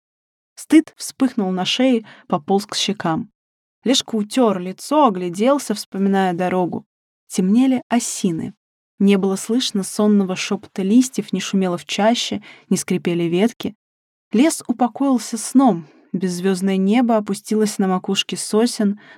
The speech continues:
туман укутал корни. И только в стороне кто-то хрустел палой хвоей, пробираясь без дороги к лосиной поляне.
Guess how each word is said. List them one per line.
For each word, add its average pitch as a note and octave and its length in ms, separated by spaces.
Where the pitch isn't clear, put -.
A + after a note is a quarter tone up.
туман G3 560
укутал F#3 500
корни. F3 640
И A3 100
только D4+ 240
в B3 40
стороне C4+ 460
кто-то C#4 380
хрустел A#3+ 580
палой C4+ 400
хвоей, G3+ 640
пробираясь G3 640
без F#3 220
дороги G#3+ 440
к G#3 100
лосиной G3 440
поляне. F#3+ 560